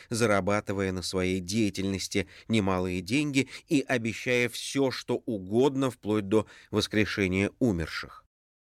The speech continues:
Имелись ли у него реальные способности или он изначально был жуликом, мне неизвестно. Но в нулевых он занимался вполне очевидным обманом доверчивых граждан.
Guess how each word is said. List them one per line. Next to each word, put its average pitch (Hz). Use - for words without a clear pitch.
Имелись 214
ли 160
у 143
него 117
реальные 185
способности 131
или 113
он 90
изначально 160
был 156
жуликом, 139
мне 170
неизвестно. 117
Но 131
в 120
нулевых 139
он 196
занимался 147
вполне 117
очевидным 113
обманом 101
доверчивых 98
граждан. 95